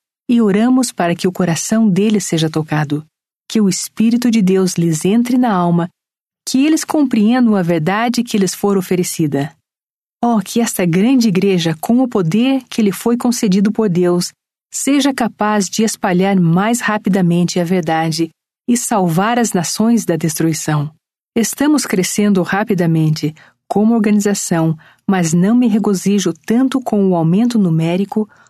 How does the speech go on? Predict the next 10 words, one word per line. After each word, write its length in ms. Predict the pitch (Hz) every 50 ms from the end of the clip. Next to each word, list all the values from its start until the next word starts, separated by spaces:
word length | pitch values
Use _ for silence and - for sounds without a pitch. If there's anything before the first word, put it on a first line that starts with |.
| _ _ _
quanto 340 | - 214 240 269 247 - 233
com 220 | - - 196 185
a 100 | 170 160
crença 540 | 156 - 190 196 220 247 262 247 - 254 220
de 120 | 185 185
que 200 | 175 - - 190
a 40 | 170
influência 680 | 165 160 - - 165 160 165 185 233 247 240 - 254 240
que 240 | 240 - 226 220 220
irradiamos 720 | 202 220 220 185 156 - 170 165 165 165 165 170 -